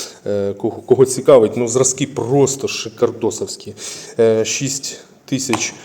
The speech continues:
коштує, е, Арканзас Транслюцент, справжній, тріщиноватий, швидко працюючий. В гарні руки віддам, зроблю, е, мінімальну вартість без власних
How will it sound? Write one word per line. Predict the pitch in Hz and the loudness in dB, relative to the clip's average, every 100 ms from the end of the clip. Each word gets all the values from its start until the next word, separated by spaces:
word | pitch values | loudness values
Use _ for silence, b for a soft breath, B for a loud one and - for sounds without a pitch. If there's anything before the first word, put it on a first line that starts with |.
| B - | B -4
коштує, | - 165 - - 120 117 117 B B - | 2 2 2 -2 2 2 0 B B -6
е, | 110 110 | -2 0
Арканзас | 120 117 113 120 - | 0 0 4 2 2
Транслюцент, | 120 113 - 117 - 165 139 - - | -2 -2 -4 -10 0 0 0 -4 -10
справжній, | - - 123 131 113 117 113 | -8 -2 4 4 4 -4 -6
тріщиноватий, | 113 104 - 113 113 135 131 113 110 - - | -8 -8 -4 -2 4 4 4 -2 -4 -12 -16
швидко | - 120 117 113 | -8 -6 -4 -4
працюючий. | 110 113 - 139 110 - 117 113 B B | -2 -2 0 0 -2 -4 -6 -6 B B
В | 110 | 0
гарні | 139 127 127 | 2 4 4
руки | 143 - 123 120 113 113 | 2 0 0 0 0 -4
віддам, | 123 120 147 127 | -4 4 6 6
зроблю, | 123 120 127 127 120 113 B B - | 0 -2 0 2 2 0 B B -6
е, | 117 | -2
мінімальну | 123 139 123 110 107 110 110 107 | 2 2 4 4 4 4 2 0
вартість | 113 123 123 - 104 - - - | 0 2 2 0 -4 -4 -8 -12
без | 104 101 104 110 107 - - B B B B B - | -12 -12 0 2 2 -4 -12 B B B B B -12
власних | 110 120 113 - 117 | 0 4 4 2 -4